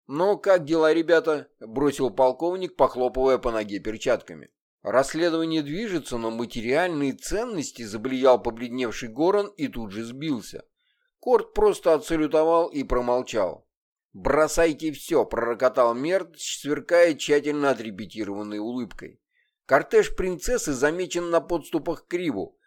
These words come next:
К вечеру северяне будут здесь. Так что начинайте выполнять новое распоряжение о встрече титулованных лиц,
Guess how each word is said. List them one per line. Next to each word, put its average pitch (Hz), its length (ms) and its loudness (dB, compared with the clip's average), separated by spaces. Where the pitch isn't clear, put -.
К - 60 -6
вечеру 156 520 0
северяне 139 560 2
будут 127 380 -4
здесь. 131 420 -2
Так 156 140 8
что - 200 -2
начинайте 160 640 -2
выполнять 151 580 0
новое 143 420 4
распоряжение 131 880 -2
о - 200 -4
встрече 185 480 -8
титулованных 170 760 -2
лиц, 170 340 -8